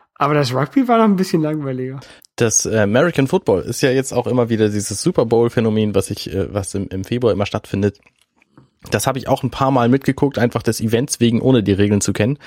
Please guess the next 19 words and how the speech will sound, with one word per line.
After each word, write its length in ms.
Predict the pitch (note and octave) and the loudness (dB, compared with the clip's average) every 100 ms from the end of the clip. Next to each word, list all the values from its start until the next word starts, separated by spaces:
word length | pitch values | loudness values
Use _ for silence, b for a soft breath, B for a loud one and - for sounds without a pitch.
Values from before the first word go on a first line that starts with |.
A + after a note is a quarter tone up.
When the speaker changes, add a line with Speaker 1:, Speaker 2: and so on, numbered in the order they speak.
| B B - | B B -2
Speaker 2:
Inzwischen 380 | A#2 E3 F#3+ | 2 2 2
kenne 180 | F3 E3 | 0 0
ich 80 | G3+ | 2
die 80 | C3 | 2
Regeln 280 | A2+ A2+ G2+ | 4 2 2
einigermaßen. 680 | G#2+ A2 G2+ F#2+ - - B B B B B | 0 2 2 2 0 -4 B B B B B
Und 100 | A#2+ | 2
es 140 | A#2+ E3 | 2 2
liegt 220 | G3 - | 0 0
auch 100 | D#3+ | 0
so 100 | D3 | 0
ein 80 | A#2+ | 2
bisschen 340 | C3+ - E3+ | 2 2 2
daran, 280 | B2+ C3+ C#3 | 0 2 2
dass 160 | C3 - | 2 2
jeden 300 | C3 D#3+ C3+ | 2 2 2
Sonntagabend 1000 | A#2 E3 E3 C#3+ - F#2 D3+ G#3+ - - | 2 0 0 -2 -2 -2 0 0 -2 -10
quasi, 400 | - - B2+ B2+ | -8 -2 0 2
äh, 380 | A#2+ - - A2 | 0 0 -2 -2